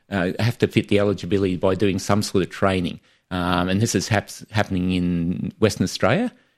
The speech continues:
It's happening in Victoria. And so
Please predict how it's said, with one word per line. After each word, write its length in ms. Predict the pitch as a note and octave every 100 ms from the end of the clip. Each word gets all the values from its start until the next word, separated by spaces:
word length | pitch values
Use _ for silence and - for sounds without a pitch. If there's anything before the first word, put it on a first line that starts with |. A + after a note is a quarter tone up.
| _
It's 140 | -
happening 320 | F#2+ - F2+ F2+
in 100 | F2
Victoria. 560 | E2+ - G2+ A2+ F3 - _ _ _ -
And 440 | G2+ G2 G2 G2+ - _ _ _
so 320 | A#2 G#2+